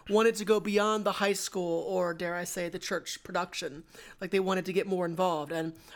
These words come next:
often the way you did that was by doing a summer, a summer theater camp of some kind. Um, I am included in that. I did a local theater camp when I thought I could act for many years.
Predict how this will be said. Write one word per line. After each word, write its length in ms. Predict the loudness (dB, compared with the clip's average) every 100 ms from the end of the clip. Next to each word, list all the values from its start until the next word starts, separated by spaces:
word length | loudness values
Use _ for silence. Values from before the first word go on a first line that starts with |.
| -2
often 300 | 4 4 4
the 80 | -2
way 80 | -2
you 140 | 0
did 180 | 0 4
that 240 | 4 4 4
was 280 | 2 2 -6 _ -20 -20 -20 _ -20 _ _ _ _ _ _ 0
by 140 | 2
doing 320 | 4 2 2
a 40 | 0
summer, 600 | 2 2 2 2 0 -4 -20 -20 -20 -8 0
a 60 |
summer 260 | 4 4 2
theater 300 | 0 0 -2
camp 240 | -4 -6
of 100 | -6
some 180 | -8 -10
kind. 360 | -10 -10 -12 -16 -20 -20 -18 -4
Um, 520 | -2 0 -2 -4 -8 -14 -20 -20 -20 -6
I 320 | 0 2 2
am 240 | 0 0 0
included 480 | -2 2 2 2
in 160 | 0 2
that. 260 | 2 2 0
I 140 | -2 -2
did 200 | 0 0
a 300 | 0 0 -6 -12 -20 -10 0
local 280 | 0 2 0
theater 300 | 2 2 0
camp 440 | 0 2 0 -2
when 160 | -4 -2
I 100 | 0
thought 220 | 0 0
I 80 | 0
could 140 | -2
act 400 | -2 0 0 -4
for 180 | -10 -6
many 200 | -4 -2
years. 420 | 0 0 0 -2